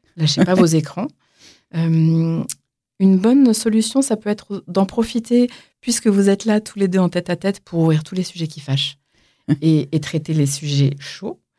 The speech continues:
Speaker 1: Euh, vous pouvez aussi sortir le grand tralala juste pour cocher la case et ne faire aucun effort les trois cent soixante-quatre autres jours de l'année. Un autre, euh, grand classique, ça va être, euh,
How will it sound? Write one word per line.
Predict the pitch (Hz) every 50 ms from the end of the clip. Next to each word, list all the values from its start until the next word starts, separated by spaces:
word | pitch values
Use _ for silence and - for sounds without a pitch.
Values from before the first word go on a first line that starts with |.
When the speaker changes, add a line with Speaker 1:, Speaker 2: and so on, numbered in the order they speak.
| _ _ - - _ _ _ _ _ -
Speaker 1:
Euh, | 170 160 156 151 151 151 147 147 143 143 143 143 147 147 143 139 131 120 - - - - _ -
vous | 156 160 185 202
pouvez | 202 - - 202 190 180 190 208 208 214 220 220 220 -
aussi | - 175 185 180 - - - - 208 208
sortir | 208 - - 185 - - - - 190 170
le | 160 147
grand | - 147 135 190 190
tralala | 190 - - 175 175 170 170 170 160
juste | 156 - 240 - -
pour | - 233 -
cocher | - 196 - - 185
la | 175 170
case | 175 - 185 185 175 156 143 139 - - - _ _ _ _ _ -
et | 175 180 185 185 - - - -
ne | 156 160
faire | 156 156 - 165 160 156 156 - _ _
aucun | - 196 196 - - 190 185 190 185 - -
effort | 160 160 160 160 - - 160 165 170 165 - -
les | - 139 151 143
trois | 139 - - 135 139
cent | - - 147
soixante-quatre | 143 - - 151 - - 147 143 143 - - - 202 - _ - - _ _ _ _ -
autres | 202 196 196 - - _ _ _ _ _ _ _ _
jours | 160 151 156 160 160 156 156 _ _ _ _ -
de | 143 143
l'année. | 139 135 127 127 135 147 - - _ _ _ _ _ _ _ _ _ _
Un | 165 165 170 175
autre, | 185 208 - - - -
euh, | 165 165 160 147
grand | 143 - 156 175 175
classique, | 165 - 180 170 - - - 220 - - 175 156
ça | 156 - 160 156
va | 160
être, | 165 165 - - -
euh, | 165 156 147 143 143 139